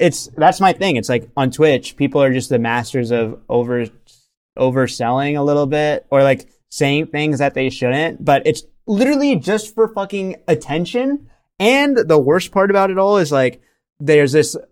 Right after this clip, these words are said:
unsaid loyalty to the streamers, right? It's like,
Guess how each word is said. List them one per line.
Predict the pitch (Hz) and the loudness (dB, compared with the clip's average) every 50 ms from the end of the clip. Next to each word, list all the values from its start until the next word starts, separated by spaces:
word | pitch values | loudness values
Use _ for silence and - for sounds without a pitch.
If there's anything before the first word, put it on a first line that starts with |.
| _ _ _ _ - | _ _ _ _ -4
unsaid | - 151 151 160 147 - 165 151 139 | -2 0 0 0 0 0 0 2 2
loyalty | 120 117 113 120 127 127 131 - - - 110 104 101 | 4 4 4 4 4 4 2 0 -4 -6 -6 -6 -6
to | 107 107 | -6 -6
the | 107 104 | -8 -8
streamers, | - - - 107 107 104 104 110 - 107 - - | -12 -14 -12 -10 -10 -8 -10 -10 -12 -12 -10 -8
right? | 113 117 | -8 -8
It's | 110 - | -6 -6
like, | 123 113 113 113 - | -6 -6 -6 -6 -8